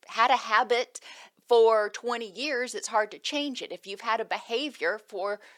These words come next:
twenty years, it's going to be hard to change it. And those behaviors were formed at a time when the individual tended to be thinking in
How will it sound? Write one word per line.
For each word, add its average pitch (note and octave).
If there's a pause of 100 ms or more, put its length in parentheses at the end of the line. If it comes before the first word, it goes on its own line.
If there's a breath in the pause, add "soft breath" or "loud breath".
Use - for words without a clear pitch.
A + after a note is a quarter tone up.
(100)
twenty G#3+
years, G#3+
it's G3
going A3+
to A#3+
be A3
hard G3
to G#3
change B3+
it. - (600 loud breath)
And A#3
those C4
behaviors B3+
were G#3
formed B3
at G#3
a G3
time B3
when A3
the G#3
individual G#3+ (480 loud breath)
tended E4
to C#4
be A#3+
thinking C4 (100)
in A3